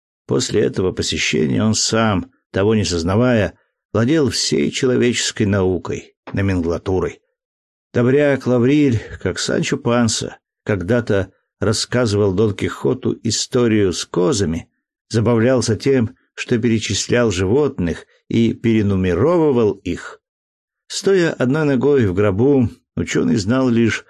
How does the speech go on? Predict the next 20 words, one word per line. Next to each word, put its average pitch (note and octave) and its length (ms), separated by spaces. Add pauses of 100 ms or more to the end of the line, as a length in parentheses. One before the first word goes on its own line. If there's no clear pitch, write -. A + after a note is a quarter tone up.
(180)
крохотную A2+ 760
частицу G2+ 800
того G2 380 (180)
несчастливого G#2 880
стада, A2 600 (460)
которое D3+ 360
Бог B2+ 380
с - 80
неведомой G2 580
целью D#2+ 540
рассеял A2+ 640
по - 240
океану F#2+ 540
миров. E2 640 (1080)
Рафаэль C#3+ 460
был A2 300 (180)
доволен. E2 560 (1300)
«Буду C3+ 300
держать B2 520
своего G#2+ 540